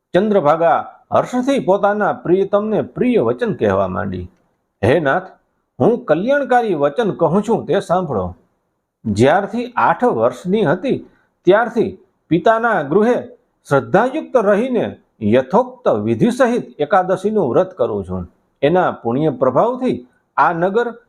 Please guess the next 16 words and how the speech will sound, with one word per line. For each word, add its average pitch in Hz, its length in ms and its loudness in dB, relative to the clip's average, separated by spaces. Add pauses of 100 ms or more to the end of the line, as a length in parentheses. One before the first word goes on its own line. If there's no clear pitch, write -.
(400)
પ્રલય 226 380 2
કાળ 220 440 0
પર્યંત 202 500 -2
સ્થિર 202 500 0 (720)
અને 180 200 2
સમૃદ્ધ 156 540 0
થશે. 95 320 -6 (440)
હે 101 120 4
રાજેન્દ્ર, 131 520 0 (420)
આમ 226 320 0 (240)
એ 285 140 0
ચંદ્રભાગા 202 760 2
દિવ્ય 240 440 0
રૂપ 233 140 -2
ધારણ 127 500 0
કરીને 240 480 -2